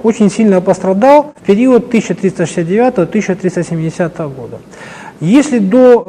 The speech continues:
осени тысяча триста шестьдесят девятого года на территории Азака регулярно чеканили монету в большом количестве, а, то следующие десять лет монета не чеканилась. Вообще город, такое впечатление, что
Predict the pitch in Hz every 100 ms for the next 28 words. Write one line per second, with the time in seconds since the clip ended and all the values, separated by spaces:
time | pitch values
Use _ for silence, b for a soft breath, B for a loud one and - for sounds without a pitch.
0 | - 214 202 175 160 147 202 185 165 190
1 | 165 151 - 185 170 175 170 165 160 160
2 | 143 131 131 147 175 175 196 180 170 175
3 | 147 156 156 180 180 160 151 - - 160
4 | 156 170 233 311 359 311 311 B B B
5 | B - 180 220 202 240 220 226 220 190
6 | 180 - 175 B B B - - 165 -
7 | 247 214 247 233 214 - 214 214 202 220
8 | 285 359 359 - - 185 277 - 180 240
9 | 214 208 - 131 123 101 - 156 - 240
10 | 190 311 240 196 - 214 180 - - 294
11 | 262 202 - - 185 180 -